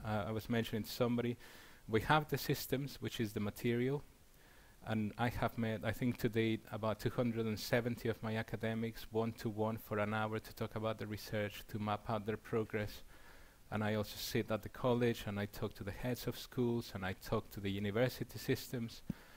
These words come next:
to, to change the culture. So we're talking years of work, which brings us back to one idea that was a volunteer earlier. What about a mandate and a vision? A vision is important, and you have to get people on board.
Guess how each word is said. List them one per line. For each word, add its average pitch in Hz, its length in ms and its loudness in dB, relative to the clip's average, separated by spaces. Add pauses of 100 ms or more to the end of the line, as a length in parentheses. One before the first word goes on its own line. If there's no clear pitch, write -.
(160)
to, - 140 0 (140)
to - 100 0
change 131 420 2
the - 80 -4
culture. 113 500 -2
So 120 160 -2
we're 127 120 4
talking 123 540 2 (220)
years 117 480 2
of 90 160 -6
work, 92 360 -2 (540)
which 113 220 2
brings 120 260 4
us 107 140 2
back 117 320 6
to 107 320 2 (100)
one 120 160 2
idea 113 340 4
that 101 220 -2
was 104 500 0
a 117 60 -6
volunteer 107 580 2 (160)
earlier. 98 300 0
What 123 160 2
about 120 260 2
a 110 60 0
mandate 107 640 4
and 110 80 -2
a 104 60 2
vision? 110 400 -2 (260)
A 113 80 2
vision 123 380 4
is - 160 0
important, 98 600 -4 (920)
and 110 140 0
you 120 100 2
have 123 220 2
to - 80 0
get 110 220 0
people 104 320 0
on 95 100 -2
board. 95 400 0